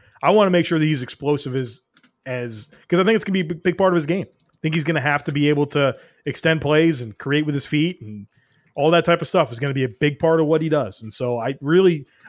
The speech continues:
I'll take, uh, under, I, if I take the four three version of Kyler Murray at hundred ninety-five pounds more than I would take a f-, uh, four five version of him at two fifteen because we just want him to be big.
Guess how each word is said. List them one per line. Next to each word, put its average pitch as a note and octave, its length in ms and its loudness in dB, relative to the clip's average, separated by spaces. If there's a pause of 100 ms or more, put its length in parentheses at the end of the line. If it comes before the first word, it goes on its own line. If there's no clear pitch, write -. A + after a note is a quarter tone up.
(120)
I'll F#3+ 160 4
take, G#3 340 4 (140)
uh, D3+ 400 2 (580)
under, G#3 400 4
I, G3+ 140 2
if G#3 240 2
I G#3+ 140 4
take B3+ 240 -2
the E3+ 60 0
four A3+ 280 4
three G#3+ 280 -2
version E3+ 360 2
of D#3 100 -2
Kyler F3+ 320 2
Murray E3 320 4
at D3 200 0 (340)
hundred A3 280 2
ninety-five F3+ 500 2
pounds D#3 360 0
more D#3+ 220 4
than D3+ 120 2
I D3 80 2
would C#3+ 220 2
take D3 300 0 (260)
a D3+ 100 4
f-, - 200 -4 (100)
uh, C#3+ 320 0
four F#3+ 300 0
five F3 340 2
version D3 320 0
of C3+ 140 0
him C#3 100 -6
at B2+ 160 -4
two F3 160 0
fifteen D3 480 -4
because A#2+ 300 -6
we B2+ 180 -4
just B2+ 200 -10
want C3+ 160 -2
him B2+ 60 -8
to A#2 40 -16
be A#2 80 -8
big. G#2+ 240 -10